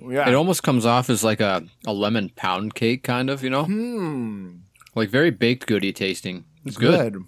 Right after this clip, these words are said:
Speaker 1: Good stuff. I, um, I wanna know, I still wanna know what a lemonade shake-up is, but
Speaker 2: <laughs>
Speaker 1: if this is what it tastes like, I'm all for it.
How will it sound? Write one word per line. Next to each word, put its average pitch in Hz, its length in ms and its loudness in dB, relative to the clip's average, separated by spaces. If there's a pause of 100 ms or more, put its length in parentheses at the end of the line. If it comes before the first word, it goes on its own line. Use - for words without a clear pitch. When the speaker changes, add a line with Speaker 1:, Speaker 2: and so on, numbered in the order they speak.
Speaker 1:
Good 135 180 -2
stuff. 151 440 -2 (200)
I, 147 240 2
um, 156 540 0 (1400)
I 143 120 2
wanna 185 220 2
know, 190 100 2
I 165 80 2
still 190 220 0
wanna 196 140 2
know 175 100 4
what 156 80 4
a 139 40 4
lemonade 139 400 2
shake-up 123 440 -2
is, 117 340 0
but 98 320 -4
Speaker 2:
<laughs> - 40 -2
Speaker 1:
if 131 840 0
this 170 220 2
is 185 80 0
what 175 100 4
it 147 100 0
tastes 170 300 0
like, 120 240 0
I'm 131 140 0
all 135 140 2
for 143 300 2
it. 98 80 -6